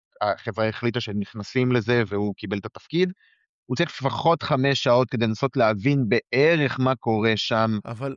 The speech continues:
Speaker 1: עם הרבה
Speaker 2: עומר,
Speaker 1: עזרה.
Speaker 2: בתור מישהו שהלך לאחד מהמערכות האג'נטיות המוכרות שאמרת מקודם, ואמרת, והוא ביקש מהם שהם יכינו לו את המערכת הזאת, והוא בעצם לא יודע איך המערכת הזאת עובדת.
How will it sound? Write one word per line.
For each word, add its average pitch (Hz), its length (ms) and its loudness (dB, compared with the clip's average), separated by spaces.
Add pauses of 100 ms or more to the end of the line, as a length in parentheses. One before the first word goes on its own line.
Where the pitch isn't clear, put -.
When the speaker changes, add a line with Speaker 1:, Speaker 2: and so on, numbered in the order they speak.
Speaker 1:
עם 113 120 0
הרבה 101 200 2
Speaker 2:
עומר, 226 180 2
Speaker 1:
עזרה. 113 240 0 (440)
Speaker 2:
בתור 156 500 -2
מישהו 214 420 -2
שהלך 170 580 0
לאחד 175 460 0
מהמערכות 156 560 -2
האג'נטיות 151 560 -2
המוכרות 127 440 -4
שאמרת 113 340 -4
מקודם, 98 520 -4
ואמרת, 131 500 -2
והוא 127 120 -8
ביקש 190 400 -4
מהם 160 340 -4
שהם 165 280 -4
יכינו 156 360 -2
לו 143 80 2
את 131 100 -6
המערכת 110 460 -6
הזאת, 107 340 -8
והוא - 540 -10
בעצם 269 300 2
לא 233 60 6
יודע 240 300 4
איך 196 140 0
המערכת 170 260 -2
הזאת 160 140 -4
עובדת. 156 340 -2